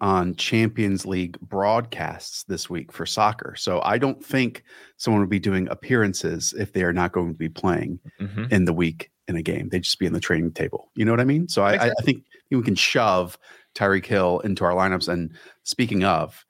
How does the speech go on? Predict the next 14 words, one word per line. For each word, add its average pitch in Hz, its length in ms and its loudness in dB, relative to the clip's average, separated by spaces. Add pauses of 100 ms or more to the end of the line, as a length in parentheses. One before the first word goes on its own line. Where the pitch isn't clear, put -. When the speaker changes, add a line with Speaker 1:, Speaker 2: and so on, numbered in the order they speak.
(280)
Speaker 1:
uh, 87 280 -2
Rich 98 200 -4
Rebar 92 260 2
points 87 240 -4
this - 140 -10
out, 87 220 2
leading 98 220 -2
the 92 60 0
position 92 480 -2
in 90 100 -2
scoring 98 400 0
this 82 160 -4
year, - 180 0
obviously. 87 640 -2